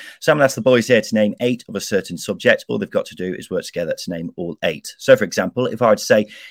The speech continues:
"Name the eight Americans with the most Premier League appearances," and Johnny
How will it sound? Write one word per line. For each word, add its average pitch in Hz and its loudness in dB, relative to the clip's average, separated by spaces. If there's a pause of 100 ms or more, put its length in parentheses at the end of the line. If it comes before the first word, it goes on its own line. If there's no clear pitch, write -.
"Name 127 4
the 117 0
eight - 2
Americans 131 6
with 117 -2
the 110 2
most 113 2
Premier 120 -2
League 107 0
appearances," 120 0
and 95 -4
Johnny 135 0